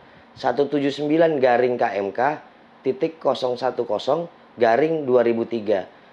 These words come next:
tentang permodalan perusahaan efek dan Keputusan Ketua Bapepam nomor dua puluh garing P M garing dua ribu dua tiga atau Peraturan Bapepam nomor V D lima tentang pemeliharaan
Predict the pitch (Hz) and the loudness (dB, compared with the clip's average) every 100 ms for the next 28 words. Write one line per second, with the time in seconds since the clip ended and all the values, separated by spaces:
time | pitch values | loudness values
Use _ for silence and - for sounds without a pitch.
0 | - 117 123 180 175 143 135 131 131 160 | -8 -6 -2 0 0 0 2 4 4 4
1 | 175 170 143 139 127 131 - - 156 156 | 4 0 0 0 0 -2 -2 -2 -2 0
2 | - 170 156 147 - 135 135 165 170 156 | 0 0 0 -6 -6 -6 -4 -2 -2 -2
3 | 143 - 147 143 123 113 143 151 131 117 | -6 0 2 4 2 0 -2 0 0 0
4 | 143 170 - - - - 123 117 - 117 | 0 -2 -12 -20 -12 2 4 4 2 2
5 | 151 151 120 117 123 120 120 107 92 147 | 2 2 2 4 2 -2 -2 -2 0 -2
6 | 165 - - - - 117 117 147 151 127 | -4 -12 -20 -20 -2 2 2 2 2 4
7 | 117 113 110 107 104 107 104 90 - - | 4 2 2 2 2 -2 -2 -2 -6 -20
8 | - - - - - 147 139 123 131 131 | -20 -20 -12 -4 0 0 0 0 2 2
9 | 147 113 107 135 139 123 120 131 - - | 2 -2 -2 -2 -2 0 0 0 -4 -20
10 | - 120 113 127 120 113 101 85 - _ | -6 -2 2 4 4 0 -4 -8 -16 _
11 | - - - - - 131 147 165 156 143 | -20 -20 -20 -12 -6 -2 0 -2 0 -2
12 | 131 127 113 117 143 151 139 | 2 0 0 0 2 0 -2